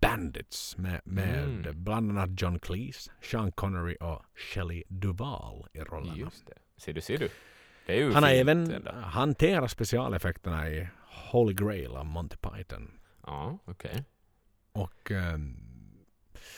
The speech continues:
Speaker 1: han är en regissör som mellan nittonhundrasjuttiofem och tjugohundratretton har gjort åtta filmer.
Speaker 2: Mm.
Speaker 1: Han är lite som Englands James Cameron.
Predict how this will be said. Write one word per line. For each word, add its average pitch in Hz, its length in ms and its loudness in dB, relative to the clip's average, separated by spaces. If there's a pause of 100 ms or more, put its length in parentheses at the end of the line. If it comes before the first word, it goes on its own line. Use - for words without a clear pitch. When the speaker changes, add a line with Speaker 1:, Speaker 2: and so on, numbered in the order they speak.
(1000)
Speaker 1:
han - 360 2
är 190 120 6 (240)
en 156 280 4
regissör 139 720 6
som 101 300 0
mellan 107 520 4
nittonhundrasjuttiofem 98 1300 0
och 85 120 -4
tjugohundratretton 98 1000 2
har 90 160 -2
gjort 110 300 2 (160)
åtta - 320 2
filmer. 107 560 0 (580)
Speaker 2:
Mm. 92 260 -4 (420)
Speaker 1:
Han 160 200 4
är 196 40 6
lite 214 240 4
som 175 180 6 (100)
Englands 123 640 2
James 101 520 0
Cameron. 65 560 0